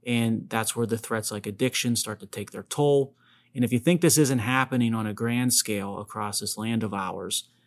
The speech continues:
let me illuminate to you some very disturbing data as our next connection. Now, the U S Career Institute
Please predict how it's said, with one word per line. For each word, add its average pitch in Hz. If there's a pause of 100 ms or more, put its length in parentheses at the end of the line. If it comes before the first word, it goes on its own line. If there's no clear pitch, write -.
(160)
let 127
me 156
illuminate 120
to 107
you 101
some 101
very 113
disturbing 107
data 98 (120)
as 98
our 101
next 95
connection. 104 (720)
Now, 113
the 120
U 151
S 160
Career 139
Institute 117